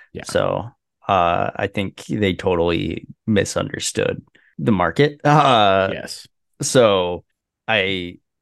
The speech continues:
Speaker 2: and I, I think there's opt-outs or opt-ins. I can't remember. Uh, I don't think it's gonna come back next year, and I think that could open up more room for, like, a Milwaukee IndyCar nascar weekend,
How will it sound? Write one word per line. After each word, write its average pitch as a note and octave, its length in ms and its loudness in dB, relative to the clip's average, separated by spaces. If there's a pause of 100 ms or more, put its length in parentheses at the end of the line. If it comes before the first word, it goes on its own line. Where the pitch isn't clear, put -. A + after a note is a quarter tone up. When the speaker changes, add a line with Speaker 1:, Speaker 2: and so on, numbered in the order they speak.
Speaker 2:
and A#2 240 -2
I, G#2 280 0
I A2 40 0
think A2+ 220 -2
there's G2 200 0
opt-outs F2+ 840 -4
or F#2 220 -4
opt-ins. F2+ 420 -4
I F#2+ 60 -14
can't F2+ 240 -8
remember. E2 540 -10 (440)
Uh, F2 580 -2 (960)
I B2 100 2
don't A2+ 220 2
think F2+ 140 -6
it's E2+ 100 -10
gonna G2 140 -10
come F2+ 200 -10
back F2+ 260 -4
next F#2 260 -4
year, G#2 380 0
and G#2 80 0
I G#2 60 0
think F#2+ 280 -4
that F#2+ 220 0
could G2 120 -2
open F2 280 -4
up F2 200 -8 (920)
more F#2+ 600 2
room F2 360 -6
for, F2+ 200 0
like, E2+ 160 -2
a E2+ 60 -4
Milwaukee E2+ 680 -2
IndyCar F2 560 -4
nascar - 420 -8
weekend, - 420 -8